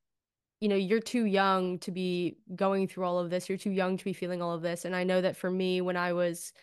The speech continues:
in the depths, in the <laughs> trenches of high school, like, I was too young to be going through a lot of what I was going through, but yet I was still going through it. And,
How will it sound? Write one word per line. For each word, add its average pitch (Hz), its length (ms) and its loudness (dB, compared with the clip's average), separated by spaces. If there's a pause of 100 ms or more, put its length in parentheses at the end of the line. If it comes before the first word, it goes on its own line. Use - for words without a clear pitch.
(760)
in 220 180 6
the 196 140 2 (600)
depths, 196 440 2
in 202 100 -2
the 196 60 0
<laughs> - 20 -12
trenches 190 720 0
of 190 120 0
high 190 240 2
school, 196 380 -2
like, 190 180 0
I 233 280 4
was 220 300 0
too 208 160 -6
young 190 360 0
to 214 100 -8
be 208 140 0
going 214 260 2
through 247 200 0
a - 40 4
lot 277 200 6
of 208 80 2
what 170 120 -2
I 156 100 -4
was 160 140 -8
going 165 280 -6
through, 175 180 -4
but 180 140 -2
yet 233 320 4
I 214 180 4
was 214 160 2
still 220 200 0
going 170 260 -2
through 170 200 -4
it. 170 200 -6 (400)
And, 185 540 0